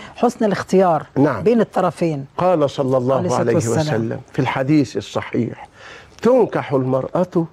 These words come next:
Speaker 2: لأربع"، يعني دي الدوافع اللي بتجعل الرجل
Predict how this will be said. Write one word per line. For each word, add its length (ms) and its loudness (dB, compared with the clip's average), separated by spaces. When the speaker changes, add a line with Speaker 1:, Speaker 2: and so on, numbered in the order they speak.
Speaker 2:
لأربع"، 540 0
يعني 320 2
دي 120 2
الدوافع 720 0
اللي 220 2
بتجعل 500 -2
الرجل 520 0